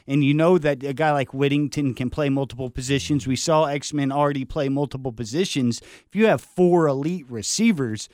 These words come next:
in Sark's mind, that's perfect because at all times I can have three guys out there. Each of them gets seventy-five percent of snaps. Each one's getting a blow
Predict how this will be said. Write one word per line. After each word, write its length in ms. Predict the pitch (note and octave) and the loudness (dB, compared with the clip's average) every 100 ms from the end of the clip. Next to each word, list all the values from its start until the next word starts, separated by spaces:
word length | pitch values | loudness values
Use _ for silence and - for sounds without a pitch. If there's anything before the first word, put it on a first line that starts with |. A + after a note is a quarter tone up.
| _ _ _ | _ _ _
in 160 | C#3+ C#3 | -4 -2
Sark's 400 | - A#3+ B3 - | 2 2 2 0
mind, 220 | D#3+ D#3+ | 0 0
that's 160 | D3+ - | -4 -4
perfect 500 | - A3 - A#2 A#2+ | -2 -2 -4 -12 -12
because 280 | C#3+ D#3+ C3+ | -4 -2 0
at 120 | D#3 | 2
all 180 | F3 F#3 | 2 0
times 380 | E3+ G#3 D3 D3 | -2 -2 -2 -2
I 80 | |
can 160 | C3 C3 | -4 -6
have 340 | C3+ F#3 C#3+ | -4 -2 -4
three 320 | A2+ - F#3+ G3+ | -8 -4 -2 0
guys 340 | F3 C#3 A#2+ | -2 -2 0
out 220 | E3 C#3 | 0 0
there. 160 | C3+ C3 | -2 0
Each 260 | E3 E3 | -2 -2
of 120 | F3+ D#3+ | -2 0
them 140 | D#3 | -2
gets 200 | C#3 D3 | -2 -2
seventy-five 580 | F#3 E3 C#3+ C3+ E3 C3 | -2 0 0 0 0 -2
percent 380 | B2 - F3 C3+ | -6 -6 -4 -4
of 80 | |
snaps. 400 | - F3 D#3+ B2+ | -4 -4 -4 -6
Each 240 | E3 E3+ - | -8 -8 -4
one's 300 | E3+ E3 C3 | -2 -2 -4
getting 320 | B2+ D#3+ C#3+ | -6 -4 -4
a 80 | G#2+ | -6
blow 500 | A#2 E3 E3+ C#3 | -4 -2 0 -2